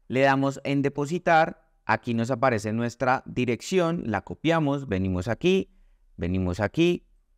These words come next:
borramos esto de aquí, ¿listo? Y le vamos a dar pegar, verificamos nuestra dirección, cero cuatro C C cincuenta y seis, cero cuatro C C cincuenta y seis, perfecto, y fíjense que aquí ya no me determinó la red,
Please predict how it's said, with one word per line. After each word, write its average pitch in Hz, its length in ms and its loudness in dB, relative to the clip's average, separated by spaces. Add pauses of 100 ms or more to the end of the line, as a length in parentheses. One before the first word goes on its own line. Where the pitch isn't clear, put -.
borramos 82 560 -4
esto 95 240 -4
de 117 80 2
aquí, 185 460 -2 (400)
¿listo? - 560 -4
Y 196 200 0
le 180 140 4
vamos 127 240 0
a 143 40 2
dar 117 240 2
pegar, 110 420 0
verificamos 120 880 -4
nuestra 135 300 -2
dirección, 156 640 -4 (120)
cero 123 380 2
cuatro 120 380 2
C 147 380 -2
C 123 320 -4
cincuenta 123 480 -2
y 123 60 0
seis, 101 360 -4 (420)
cero 127 340 2
cuatro 117 320 0
C 139 260 -2
C 113 160 -4
cincuenta 107 420 -4
y 120 60 -2
seis, 165 240 -2
perfecto, 151 680 -2 (180)
y 214 180 0
fíjense 202 420 0
que 185 80 -2
aquí 143 180 -4
ya 135 140 0
no 139 100 0
me 139 160 0
determinó 131 460 -2
la 98 160 -2
red, 165 160 -2